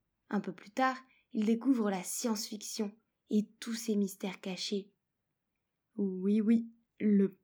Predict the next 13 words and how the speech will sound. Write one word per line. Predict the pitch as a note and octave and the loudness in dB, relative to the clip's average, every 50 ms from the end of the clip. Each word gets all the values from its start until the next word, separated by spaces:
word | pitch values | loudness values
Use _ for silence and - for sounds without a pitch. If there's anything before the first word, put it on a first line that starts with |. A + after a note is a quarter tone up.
| _ | _
paranormal | - A#3 G#3+ A3 G#3 G#3+ G#3 G#3 G3+ G3 F#3+ G3 G3+ A3 G#3 G#3+ G#3 A3 A3 G#3+ G#3+ | 2 4 4 4 4 4 4 4 4 2 2 2 2 2 2 2 0 0 0 0 2
ne | G3+ G3+ | 2 2
lui | G3 F#3+ F#3+ | 2 2 -2
faisait | F3+ - - - - A#3 A3+ G#3+ G#3 A3 | -6 -10 -16 -6 0 2 2 4 4 2
pas | G#3+ G#3+ G#3 G3+ | 2 2 0 0
peur. | G#3 A3 G#3 G3+ A3 A3 - - - - - _ _ _ _ _ _ _ _ _ _ _ _ _ _ _ _ _ _ _ _ _ _ _ _ _ _ _ _ - | 0 0 0 0 0 -4 -8 -12 -16 -20 -20 _ _ _ _ _ _ _ _ _ _ _ _ _ _ _ _ _ _ _ _ _ _ _ _ _ _ _ _ -6
Alors | G3 F3+ F3 F3 - | -4 -4 -4 -8 -10
pour | - G3 F#3 | -10 -6 -2
bien | G3+ G#3+ A3 A3 | 0 0 2 0
apprécier | G3 F#3 - - G#3 G3+ - - B3 A#3 | 0 -2 -4 -8 -10 -10 -6 -4 -4 -4
ce | A#3 - G3 | -2 -4 -4
monde | G3 G3 G3+ G3+ F#3+ F#3 - _ | -4 -2 -2 -2 -4 -4 -6 _
complexe, | - B3+ B3 - A3+ A3+ B3+ - - - - - - | -4 -4 -2 -2 -2 -2 -4 -4 -10 -14 -16 -16 -18